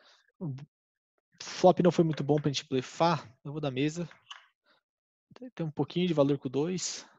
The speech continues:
Se ele apostar, a gente vai foldar. Tranquilo. Chegou em dez blinds, agora a gente vai tomar decisões mais pré-flop.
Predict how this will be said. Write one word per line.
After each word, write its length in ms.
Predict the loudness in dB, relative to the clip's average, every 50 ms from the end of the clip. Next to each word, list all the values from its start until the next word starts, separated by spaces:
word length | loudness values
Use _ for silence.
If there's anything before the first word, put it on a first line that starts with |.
| _ _ _ _ _ _ _ _ _ _ _ _
Se 140 | -8 -4 0
ele 80 | 0
apostar, 320 | 0 0 0 -4 -2 -4 -4
a 20 |
gente 60 | -4
vai 100 | -4 -6
foldar. 420 | -6 -6 -6 -6 -2 -2 -2 -2 -4 _ _ _ _ _ _ _ _ _ _ _ _ _ _ _ _ _ _ _ _ _ _ _ _ _ _ _ _ -14
Tranquilo. 460 | -12 -12 -10 -6 -4 -4 -4 -4 -4 _ _ -20 -20 -20 -20 -20 -20 -20 -20 _ _ _ _ -20 -20 _ _ _ _ _ _ _ _ _ _ _ _ _ _ _ _ _ _ -12
Chegou 260 | -6 -2 0 2 4
em 40 | 6
dez 240 | 8 8 8 6 6
blinds, 340 | 6 6 8 6 6 6 6
agora 180 | 8 8 8
a 40 | 6
gente 60 | 6
vai 80 | 4 2
tomar 160 | 2 2 0
decisões 440 | 0 0 -2 -8 -6 -6 -6 -6 -6
mais 220 | -4 -6 -6 -6 -6
pré-flop. 580 | -6 -6 -6 -6 -6 -4 -4 -4 -4 _ -12